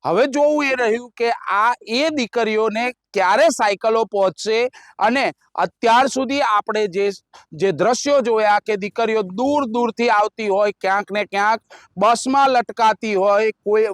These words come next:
અન્ય વાહનો પર લટકાતી દીકરીઓના જે દ્રશ્યો છે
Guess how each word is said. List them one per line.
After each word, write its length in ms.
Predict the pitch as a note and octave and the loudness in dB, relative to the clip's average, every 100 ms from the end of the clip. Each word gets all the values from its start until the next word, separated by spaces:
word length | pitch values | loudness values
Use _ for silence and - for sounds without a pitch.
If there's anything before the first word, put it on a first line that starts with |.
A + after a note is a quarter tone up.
| D#3+ | -4
અન્ય 280 | G3 B3 D#4+ | -2 0 2
વાહનો 420 | C#4 A#3 G#3+ A3+ A3+ | 4 4 4 0 -2
પર 200 | A3+ A3 | -2 0
લટકાતી 560 | G3 - G#3 G#3 A3 | -2 -2 -2 0 -2
દીકરીઓના 800 | F3 G3+ - C4+ B3 G#3+ G#3 A3+ - - _ | -4 -4 0 0 2 0 2 0 -2 -12 _
જે 180 | D#3 F#3+ | -4 -2
દ્રશ્યો 520 | D#3+ A#3+ C#4 C4 B3 | 2 0 0 0 -2
છે 280 | G#3 G3+ G#3+ | 0 -2 -2